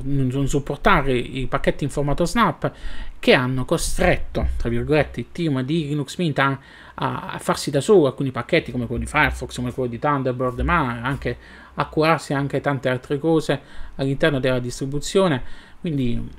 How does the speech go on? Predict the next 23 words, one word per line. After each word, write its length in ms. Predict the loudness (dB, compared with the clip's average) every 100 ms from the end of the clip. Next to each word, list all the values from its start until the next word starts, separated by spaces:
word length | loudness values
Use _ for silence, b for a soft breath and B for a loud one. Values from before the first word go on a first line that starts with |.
| -14 -8
oh, 200 | -4 -4 -6 -16 -2
lavorano 640 | 2 4 4 2 0 -2 -4
e 80 | -8
poi 220 | -2 -2
si, 120 | -2
si 280 | -6 -8 -2
fanno 180 | 2 2
il 80 |
desktop 380 | 2 0 -2 -2
environment 520 | 0 2 2 2 2 0
in 100 | 4
casa, 580 | 6 6 4 0 -2 -6
eh, 100 | -8
perché 300 | -8 -10 -8
Cinnamon 500 | -6 -4 -2 -4 -6 B B B B
è 80 | 0
portata 380 | 2 2 2 2
avanti 240 | 2 0
dal 100 | -2
team 200 | 0 0
di 80 | 0
Linux 300 | 0 -4 -2
Mint. 400 | 0 2 2